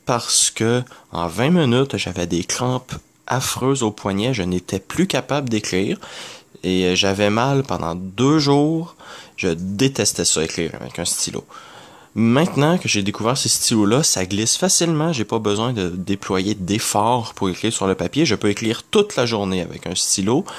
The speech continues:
Enfin, je suis capable d'écrire longtemps. Donc, euh, ça ici, ça,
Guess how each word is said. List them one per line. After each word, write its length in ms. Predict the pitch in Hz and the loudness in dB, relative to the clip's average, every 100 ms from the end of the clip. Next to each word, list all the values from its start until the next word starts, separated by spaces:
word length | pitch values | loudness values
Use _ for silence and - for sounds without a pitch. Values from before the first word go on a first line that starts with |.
| - - - | -14 -14 -4
Enfin, 560 | 113 120 - 110 117 139 - - | 0 0 0 2 2 0 -8 -6
je 100 | - | -2
suis 220 | 95 98 | 0 0
capable 360 | 98 92 107 107 | 0 0 0 0
d'écrire 360 | 90 101 101 | -2 -2 0
longtemps. 460 | 90 90 85 - 98 - - - - - | 0 0 0 -4 -8 -12 -20 -18 -18 -8
Donc, 220 | 90 87 | -4 -2
euh, 100 | 101 | 0
ça 300 | 95 - 165 | 2 4 4
ici, 380 | 160 - 139 127 | 4 2 2 2
ça, 320 | - 160 156 | 2 2 2